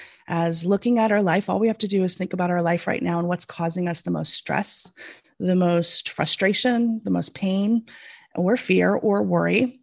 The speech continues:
And resistance comes up in that space.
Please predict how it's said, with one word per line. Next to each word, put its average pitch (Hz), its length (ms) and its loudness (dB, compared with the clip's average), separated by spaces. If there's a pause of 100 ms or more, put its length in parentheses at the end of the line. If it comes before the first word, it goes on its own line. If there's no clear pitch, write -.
And 185 320 2
resistance 185 580 0
comes 180 460 0
up 180 260 -2
in 180 140 0
that 156 200 -2
space. - 680 -2